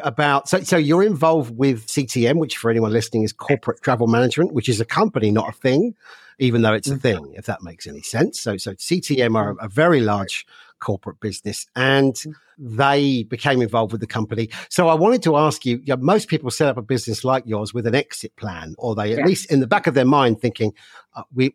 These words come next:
Speaker 1: at some stage, we will need an exit plan to be able to sell this
Speaker 2: Mm.
Speaker 1: business or, or move on or whatever. It appears to
Speaker 2: Mm.
Speaker 1: me that you've already found that. And that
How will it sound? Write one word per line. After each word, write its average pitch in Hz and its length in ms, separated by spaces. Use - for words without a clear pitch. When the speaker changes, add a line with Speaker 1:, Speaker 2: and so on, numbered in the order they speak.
Speaker 1:
at - 120
some 143 220
stage, 104 260
we 123 220
will 131 140
need 117 200
an 104 80
exit - 380
plan 92 300
to 98 100
be 98 80
able 98 120
to - 60
sell 190 300
this 123 220
Speaker 2:
Mm. - 40
Speaker 1:
business 160 340
or, 90 280
or 90 160
move 107 240
on 107 160
or 90 60
whatever. 110 300
It 147 160
appears 190 420
to 160 80
Speaker 2:
Mm. 143 40
Speaker 1:
me 147 160
that 127 120
you've 190 220
already 135 300
found 180 400
that. - 160
And 151 320
that 175 220